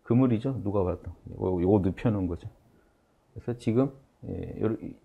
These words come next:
해서에서는 이런 식으로 생략되기도 하고, 지금 저, 어, 생략됩니다, 주로. 그래서 지금 이런 경우, 이런 모습으로 생략될 수도 있죠. 이렇게. 예, 비슷하죠. 예.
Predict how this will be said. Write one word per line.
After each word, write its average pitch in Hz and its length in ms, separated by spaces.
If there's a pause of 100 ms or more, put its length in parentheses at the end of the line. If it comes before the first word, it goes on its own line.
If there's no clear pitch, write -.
(380)
해서에서는 139 640
이런 120 340
식으로 117 260
생략되기도 107 760
하고, 127 520 (540)
지금 - 180
저, - 120
어, 87 420 (140)
생략됩니다, 123 680
주로. 73 440
그래서 - 220 (300)
지금 117 180
이런 147 240
경우, 107 300
이런 127 260
모습으로 107 420
생략될 104 460
수도 - 240
있죠. - 220 (680)
이렇게. 82 420 (1160)
예, - 60 (240)
비슷하죠. 104 560 (140)
예. - 40